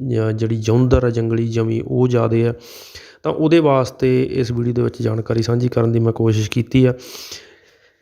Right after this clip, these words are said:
ਜ਼ਿਆਦਾਤਰ ਜੇ ਤੁਹਾਡੇ ਖੇਤ ਦੇ ਵਿੱਚ ਚੌੜੇ ਪੱਤੇ ਵਾਲੇ ਨਦੀਨ ਹੈਗੇ ਆ, ਤਾਂ ਤੁਸੀਂ ਢਾਈ ਸੌ ਗ੍ਰਾਮ ਟੂ ਫੋਰ ਡੀ ਅਮਾਈਨ ਸਾਲਟ ਆ ਜਿਹੜਾ ਢਾਈ ਸੌ ਤੋਂ ਤਿੰਨ ਸੌ ਗ੍ਰਾਮ ਤੱਕ,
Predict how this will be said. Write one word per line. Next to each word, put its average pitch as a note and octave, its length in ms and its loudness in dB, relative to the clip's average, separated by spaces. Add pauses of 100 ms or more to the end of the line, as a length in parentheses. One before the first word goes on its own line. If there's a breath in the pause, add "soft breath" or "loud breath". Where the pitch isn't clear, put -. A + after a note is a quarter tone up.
(140)
ਜ਼ਿਆਦਾਤਰ E3 560 2
ਜੇ D#3+ 220 0
ਤੁਹਾਡੇ C#3+ 360 0
ਖੇਤ C3+ 240 0
ਦੇ C3+ 100 0
ਵਿੱਚ C3+ 200 0
ਚੌੜੇ D#3 240 4
ਪੱਤੇ D3+ 260 -4
ਵਾਲੇ C3+ 140 0
ਨਦੀਨ A#2+ 320 -2
ਹੈਗੇ A2+ 360 -2
ਆ, A2+ 60 0
ਤਾਂ A#2+ 180 -2
ਤੁਸੀਂ B2 380 0 (100)
ਢਾਈ B2+ 180 4
ਸੌ A2 220 0
ਗ੍ਰਾਮ A2 340 2 (160)
ਟੂ C#3 180 2
ਫੋਰ A#2 320 0
ਡੀ A#2+ 260 -2
ਅਮਾਈਨ A2+ 300 2
ਸਾਲਟ A2+ 520 0
ਆ G#2+ 60 -2
ਜਿਹੜਾ A2 220 0 (100)
ਢਾਈ B2 160 0
ਸੌ G#2+ 180 -4
ਤੋਂ A2 120 -6
ਤਿੰਨ A2 180 -4
ਸੌ G#2 220 -2
ਗ੍ਰਾਮ G2+ 240 -4
ਤੱਕ, - 300 -8